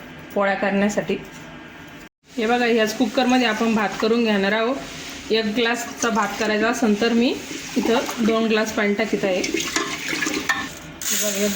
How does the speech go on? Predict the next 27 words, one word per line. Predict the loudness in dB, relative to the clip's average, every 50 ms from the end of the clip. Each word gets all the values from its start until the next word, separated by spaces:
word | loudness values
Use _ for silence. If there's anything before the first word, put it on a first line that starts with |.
| 2
ग्लास | 2 2 2 2 0 0
तांदूळ | 0 2 4 4 4 4
घेतले | 4 2 0 0 -2 -2 -2 -6 -14 -18 -10 -8 -6 -6 -6 -8 -12 -12 -14 -14 -14 -14 -12 -12 -10 -8 -6 -4
आणि | -2 0 0 2
गरम | 2 4 4 4 4
झालेलं | 4 2 2 2 2 2
आहे. | 2 2 0 -2 -4 -6 -6 -8 -8 -8 -8 -10 -10 -10 -6 -2 0
तांदूळ | 0 2 4 4 4 4
धुवून | 4 4 4 4 4
घेतले | 2 2 2 0 2 2 2
आणि | 2 2 2 2 0 0
ते | -2 -2 -2 0 2 2 2
आता | 2 0 -2 -2 -2
त्यात | -2 -2 -4 -2 -2 -2
टाकून | -2 0 0 -2
घ्यायचे. | -2 -2 -2 -4 -4 -6 -8 -8 -10 -10 -10 -12 -12 -12 -12 -10 -10 -10 -8 -8 -8 -8 -8 -10 -10 -10 -10 -10 -10 -10 -12 -12 -12 -14 -12 -10 -4 0
चवीनुसार | 2 2 4 4 4 4 2 2 2 0 0
मीठ | 0 0 0 0 0
टाकायचं, | -2 -2 -2 -2 -4 -4 -4 -6 -6 -8 -8 -10 -10 -12 -12 -14 _ -8
हलवून | -6 -6 -4 -4 -2 -2 0 2 2 2 2 2
घ्यायचं | 2 2 2 0 0 0 0 -2 -2 -4 -6 -8 -8 -6 -6 -4 -4 -4 -4 -4 -4 -4 -4 -6 -8 -10 -12 -14 -12 -12 -12 -12 -14 -14 -14 -14 -14 -14 -10 -8 -8 -8 -8 -8 -8 -6 -4
आणि | -2 -2 0
आता | 0 0
झाकण | 2 2 2 2 2 2 2 2
लावून | 4 4 4 2 2 0 -2 -4 -6 -8 -10 -12 -12 -10 -10 -10 -6 -2
कमी | 0 2 4 4 4
गॅसवर | 4 2 2 2 2 2 2 2